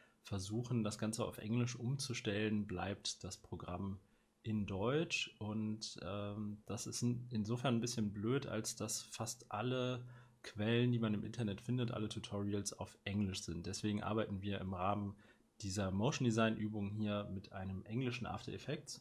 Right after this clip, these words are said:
und ich zeige Ihnen kurz, wie Sie das umstellen können. Das ist ein bisschen eigenartig, wie man das machen muss. Sie sehen, hier ist jetzt gerade alles auf Deutsch und ich gehe jetzt hier in meine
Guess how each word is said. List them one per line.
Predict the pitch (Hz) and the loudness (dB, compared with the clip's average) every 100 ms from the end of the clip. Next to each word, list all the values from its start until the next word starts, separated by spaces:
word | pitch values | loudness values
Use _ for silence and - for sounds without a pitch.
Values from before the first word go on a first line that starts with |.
| - | -8
und | 104 107 | -6 -6
ich | 110 - | -8 -6
zeige | 110 110 | -4 -2
Ihnen | 107 107 107 | -4 -4 -4
kurz, | 113 120 120 | -6 -6 -6
wie | 104 | -6
Sie | |
das | 98 98 - - - - - _ | -4 -6 -8 -14 -20 -20 -20 _
umstellen | 120 139 - - 101 101 | -4 -2 0 2 2 2
können. | 104 117 151 | 0 -2 -2
Das | 127 | -2
ist | 117 - | -2 -2
ein | |
bisschen | 107 117 113 110 107 - - - _ _ - | -4 0 2 2 -2 -12 -20 -20 _ _ -2
eigenartig, | 104 143 139 113 123 123 113 | 0 2 0 0 0 -2 -2
wie | |
man | 104 | -2
das | 98 - | -2 -2
machen | 147 165 | -2 0
muss. | 156 156 110 - - | -2 -2 -6 -10 -10
Sie | 107 98 | -6 -4
sehen, | 104 117 123 | 0 2 2
hier | 117 117 | 2 0
ist | 120 | -2
jetzt | - | -4
gerade | - 98 - | -4 -4 -4
alles | 101 - | -4 -6
auf | - - - _ | -8 -12 -16 _
Deutsch | 110 139 180 - - _ _ _ _ _ _ - - - - | -2 0 0 -2 -8 _ _ _ _ _ _ -20 -20 -18 -10
und | 123 117 | -4 -4
ich | 113 | -2
gehe | - 120 120 | 4 6 6
jetzt | 113 - | 2 -2
hier | - 120 127 135 131 - - - _ _ _ _ _ _ _ _ - | -2 2 4 4 2 -10 -20 -20 _ _ _ _ _ _ _ _ 0
in | 113 120 123 120 123 - - - - _ _ _ _ _ _ _ - | 4 4 4 4 2 -4 -14 -20 -20 _ _ _ _ _ _ _ -8
meine | 101 98 104 107 104 101 92 92 | -4 -2 0 0 -2 -2 -2 -4